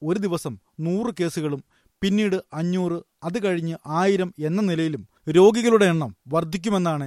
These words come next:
വിദഗ്ധ സമിതിയുടെ റിപ്പോർട്ട്. ഇതുപ്രകാരം ഡൽഹി ഇപ്പോൾ രണ്ടാം ഘട്ടത്തിലാണ്. രോഗവ്യാപനം കൂടുന്നതിനാൽ ആശുപത്രികൾ സജ്ജമാക്കാനും ആവശ്യമായ സംവിധാനങ്ങൾ ഉറപ്പാക്കാനും സമിതി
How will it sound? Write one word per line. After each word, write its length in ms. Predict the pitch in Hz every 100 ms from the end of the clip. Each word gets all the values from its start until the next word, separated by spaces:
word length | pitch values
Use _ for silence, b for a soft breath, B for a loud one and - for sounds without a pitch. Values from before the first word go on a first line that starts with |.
| -
വിദഗ്ധ 360 | 127 151 196 -
സമിതിയുടെ 500 | 196 156 143 143 135 127 131
റിപ്പോർട്ട്. 400 | 135 - 117 - b
ഇതുപ്രകാരം 560 | 202 240 233 202 185 165 -
ഡൽഹി 360 | 135 185 208 233
ഇപ്പോൾ 260 | 190 160 160 -
രണ്ടാം 380 | 147 165 196 185
ഘട്ടത്തിലാണ്. 520 | 143 165 147 120 90 _ _ _ _ _ _
രോഗവ്യാപനം 720 | 123 175 202 214 196 185 175 - _
കൂടുന്നതിനാൽ 560 | 180 190 202 190 160 101 _ _ _
ആശുപത്രികൾ 640 | 147 196 - 208 208 196 180
സജ്ജമാക്കാനും 720 | 165 139 190 175 165 147 143 -
ആവശ്യമായ 600 | 147 180 214 - 185 170 165
സംവിധാനങ്ങൾ 560 | 160 160 175 180 170
ഉറപ്പാക്കാനും 600 | 151 160 185 165 160 139 95 b b b
സമിതി 340 | - 196 185